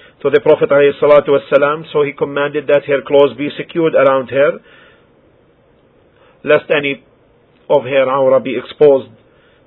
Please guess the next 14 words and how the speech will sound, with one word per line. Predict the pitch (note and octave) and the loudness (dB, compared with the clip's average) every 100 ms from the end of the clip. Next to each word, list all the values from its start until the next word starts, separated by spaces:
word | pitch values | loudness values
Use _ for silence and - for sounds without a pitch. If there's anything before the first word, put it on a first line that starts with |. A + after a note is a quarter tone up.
| _ _ | _ _
ثم | D3+ D3 D3 D3 D3 - _ _ _ _ _ _ _ | 0 0 0 0 -2 -8 _ _ _ _ _ _ _
أمر | D#3+ D3+ D3 D3 | -2 2 4 4
بها | D#3 C#3+ C#3+ C#3+ - | 2 -2 -4 -4 -4
فرجمت. | D3 D3+ D3+ D3+ C#3 C3+ _ - | 0 2 2 -2 -4 -6 _ -10
Then | C3+ C#3+ C#3 | -10 -10 -18
he | - B2+ C#3+ C#3 - | -16 -12 -12 -12 -12
commanded | C3 C3+ C#3 C#3+ C#3 | -8 -4 -4 -4 -4
that | C3+ C3+ - | 0 -2 -2
she | C#3+ | -10
be | C3 B2+ | -10 -8
stoned, | - D3 D3+ - | -4 -4 -4 -6
and | D3 - | -8 -8
she | D3+ | -2
was | C#3+ C#3 | 2 2